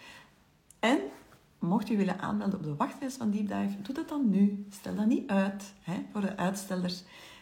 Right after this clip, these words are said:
eh, hier aanwezig. Wist je trouwens dat uitstelgedrag, faalangst en perfectionisme, dat die altijd samengaan? Denk daar maar eens over na. Stel het niet uit, doe het nu. Pak, dan kun je nog altijd beslissen wat dat je doet. En, eh,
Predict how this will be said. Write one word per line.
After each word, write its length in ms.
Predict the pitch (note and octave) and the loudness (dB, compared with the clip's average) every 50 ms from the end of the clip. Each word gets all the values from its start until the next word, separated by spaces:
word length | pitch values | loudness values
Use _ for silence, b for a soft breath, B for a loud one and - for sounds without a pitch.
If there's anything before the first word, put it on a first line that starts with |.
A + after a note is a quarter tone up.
| B B | B B
eh, 120 | - F3+ F3 | -4 -2 0
hier 280 | E3+ F3+ F#3 F#3+ F#3 | 2 4 4 4 4
aanwezig. 600 | F3+ F3 E3 F3 F3 F3+ F3+ F3+ F3+ - - - - - | 4 2 2 2 2 2 2 0 -2 -4 -6 -12 -10 -6
Wist 180 | A3 A3+ - | -6 -4 -2
je 80 | A3+ G#3 | -4 -4
trouwens 360 | G3+ G3 G3 G3 G3 G3+ G3 | -4 -4 -2 0 2 4 4
dat 180 | F#3 F3+ F3+ F3+ | 2 2 0 -2
uitstelgedrag, 680 | F#3+ G3 G3+ G3+ - - A3+ A3+ A3 G#3+ A3 A3+ A3+ A3 - | -2 -2 -2 -2 -4 -2 -2 0 0 0 0 -2 -2 -4 -8
faalangst 480 | - - F#3+ F#3 G3+ A3+ A#3 A#3 A3 A3+ | -8 -4 -4 -2 0 0 0 0 -2 -2
en 120 | - G3+ | -4 -6
perfectionisme, 680 | G3 G3+ G3 G3 G3+ G3 G3 - F#3+ F#3 G3 G3+ G#3+ G#3+ | -4 -4 -4 -2 -2 -4 -4 -2 -2 0 0 0 0 0
dat 120 | G#3+ G#3+ | 0 -2
die 120 | G#3+ - - | -4 -4 -6
altijd 260 | G#3 G3+ G#3 G3+ - | -6 -6 -6 -8 -6
samengaan? 520 | - G3+ A3 A#3 B3 B3 B3+ C4+ C#4 C#4+ C#4+ - - - - - - - - - - - - - | -4 -2 0 0 0 -2 -2 0 0 0 -2 -2 -10 -18 -20 -20 -18 -18 -18 -18 -20 -20 -18 -10
Denk 160 | - D#3+ D#3 | -8 -8 -6
daar 160 | D3+ D3+ D3+ | -4 -4 -4
maar 120 | D3+ D3 | -4 -4
eens 140 | D3 C#3 C#3 | -6 -6 -6
over 180 | C3+ C3+ C#3+ C#3 | -6 -8 -6 -6
na. 220 | C3+ E3 A3+ A#3+ - - - B B B B B B B B B B B B B _ _ _ _ - | -4 -4 -4 -4 -6 -10 -20 B B B B B B B B B B B B B _ _ _ _ -18
Stel 260 | - - - C4 C#4 | -8 4 6 8 8
het 140 | C#4 C4+ B3 | 8 8 8
niet 200 | A#3+ A#3 - G#3 | 6 6 6 4
uit, 380 | G#3 G#3+ G#3+ G#3+ G#3+ - F3+ | 4 4 4 4 2 0 2
doe 160 | F#3 A3+ C4+ | 4 6 6
het 140 | C#4+ C4+ - | 6 6 6
nu. 300 | G#3+ G3+ G#3 G#3 G#3 G#3 | 6 6 6 6 4 2
Pak, 320 | G#3 A3+ C4+ C4 - - - | 2 0 0 0 -2 -6 -2
dan 200 | A3 G3+ G3+ G3+ - - - - _ - | -2 0 0 -2 -6 -10 -16 -20 _ -2
kun 200 | - C4+ F4+ E4+ | 0 0 0 2
je 140 | C#4 B3 | 0 2
nog 180 | G3+ G3 G3 - | 2 2 2 2
altijd 320 | G3 A3+ B3+ C#4+ C#4 B3+ | 2 2 2 4 2 2
beslissen 400 | A3 G#3+ G#3+ G#3+ A3+ G#3 G#3+ G#3+ | 2 0 0 -2 -4 -2 -2 2
wat 160 | G3 G3+ F#3+ F#3 | 4 4 4 6
dat 100 | F3+ F3 | 4 2
je 80 | E3+ | 2
doet. 360 | E3 E3+ F3 F3 F3 - - - - | 0 0 -2 -4 -6 -8 -16 -14 -8
En, 220 | E3+ D#3+ D#3 D3+ | -6 -4 -4 -2
eh, 220 | D3+ D3+ D3 D3 | 0 0 0 0